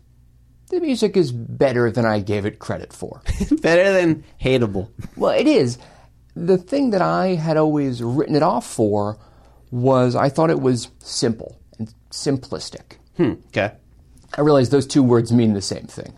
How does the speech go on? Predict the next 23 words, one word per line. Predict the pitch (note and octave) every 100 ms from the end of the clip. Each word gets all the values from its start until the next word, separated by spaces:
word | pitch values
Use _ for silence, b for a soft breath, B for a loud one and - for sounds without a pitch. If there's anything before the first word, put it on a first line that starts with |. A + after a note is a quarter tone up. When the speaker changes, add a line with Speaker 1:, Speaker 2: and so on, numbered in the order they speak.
| -
Speaker 1:
I | -
shouldn't | - G#2
have | F#2
said | - F#2+
it | -
twice. | - - - - - -
<laughs> | -
Speaker 2:
No, | E3 G2
Speaker 1:
But | C3+ B2 B2+ F3+ B2 -
Speaker 2:
I'm | D3
glad | A2+ F2
you | E2
clarified. | G2 E2+ - F#2 -
Speaker 1:
I | E3+
thought | F3 E3+ E3 C#3+
that, | C#3 C3+ B2+ - b b b b - -
again, | D3+ F3+ C3+
it | G2
was | B2 B2
just | D#3+ D3 - - G2+
dumb | A2 G#2 G#2+ B2 -
pop | - A3+ -
music. | G#2+ F#2+ A2+ -